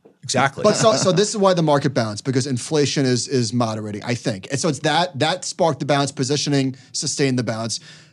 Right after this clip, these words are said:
Speaker 2: What if we transition to, okay, but now we have to get past, uh, earnings slowing, growth slowing?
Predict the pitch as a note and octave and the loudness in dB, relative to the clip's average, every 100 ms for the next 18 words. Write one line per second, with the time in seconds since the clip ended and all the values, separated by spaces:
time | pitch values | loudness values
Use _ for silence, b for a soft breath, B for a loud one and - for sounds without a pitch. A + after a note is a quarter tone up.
0 | B - B2 E3+ F3+ F3+ E3 D#3 C3+ D3 | B -6 2 4 4 2 2 2 2 0
1 | C3 C3 C#3 C3+ C3+ A#2 B2+ B2 B2+ A#2 | 0 0 0 0 0 0 -2 0 0 0
2 | C3+ A2 A#2+ A2+ - A2+ A2 A2+ A2 G#2 | -4 -4 -4 -4 -4 -6 -6 -8 -6 -6
3 | - F2+ F#2+ - A2+ G2+ - D#2+ - | -8 -10 -12 -8 -8 -6 -8 -10 -12